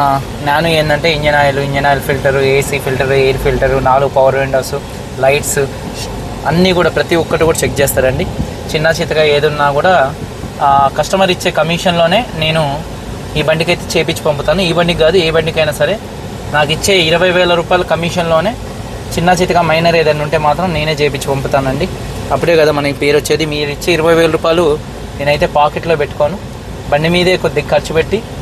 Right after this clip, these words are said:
నేను కొద్దిగా ఉంచుకుంటా అండి. మళ్ళా, ఆ, గురుగాంకి వెళ్ళేటప్పుడు డీజిల్ కానీ అది నేనే కొట్టిస్తాను, డ్రైవర్కి ఇచ్చేటప్పుడు కూడా నా డబ్బులే ఇస్తానండి. మీరు ఇచ్చే కమిషన్లో ఇవన్నీ మీరు ఇచ్చేయన్నమాట. కాకపోతే ఏంటంటే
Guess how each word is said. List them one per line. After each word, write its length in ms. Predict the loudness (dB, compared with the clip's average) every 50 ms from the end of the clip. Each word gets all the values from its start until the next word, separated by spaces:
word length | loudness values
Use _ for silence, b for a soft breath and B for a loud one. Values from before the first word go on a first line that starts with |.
| -12 -12 -12 -14 -14 -12 -10 -6
నేను 120 | -6 -4
కొద్దిగా 260 | -2 -2 0 0 0 0
ఉంచుకుంటా 420 | 0 -2 -2 -2 -2 2 2 2
అండి. 220 | 2 2 0 -4 -6 -6 -8 -10 -10 -10 -10 -8 -2 0
మళ్ళా, 400 | 2 2 4 4 4 2 0 -2 -6 -12 -6 -2 0
ఆ, 40 | 0
గురుగాంకి 480 | 2 2 2 2 4 4 2 2 0
వెళ్ళేటప్పుడు 420 | 0 0 2 0 0 0 0 -2 -2
డీజిల్ 360 | -2 -2 -4 -4 -2 0 2
కానీ 220 | 2 2 2 2
అది 200 | 2 2 0 0
నేనే 200 | -2 0 0 0
కొట్టిస్తాను, 560 | 0 0 -2 -2 -4 -2 0 0 0 2 0 -2 0
డ్రైవర్కి 420 | 2 4 4 4 2 2 0 0
ఇచ్చేటప్పుడు 640 | 0 0 0 -2 -2 -2 0 0 0 0 0 0
కూడా 340 | 0 2 2 4 4 2 2 -2 -6 -10 -10 -8 -4 0
నా 80 | 0 2
డబ్బులే 300 | 2 2 2 2 2 2
ఇస్తానండి. 420 | 0 0 -2 -2 -2 -2 -2 -2 -4
మీరు 160 | -4 -4 -6
ఇచ్చే 400 | -4 0 2 2 2 2 2 0 -4 -8 -10 -10 -10 -10 -10 -10 -10 -4 -2
కమిషన్లో 420 | 0 0 2 2 2 2 2 2 2
ఇవన్నీ 300 | 4 2 2 4 4 4
మీరు 200 | 4 4 2 2
ఇచ్చేయన్నమాట. 540 | 2 2 2 2 2 2 2 0 0 0 -2 -4 0 2
కాకపోతే 320 | 2 2 2 0 -2 -2
ఏంటంటే 440 | -2 -2 -2 -2 0 0 -2 -2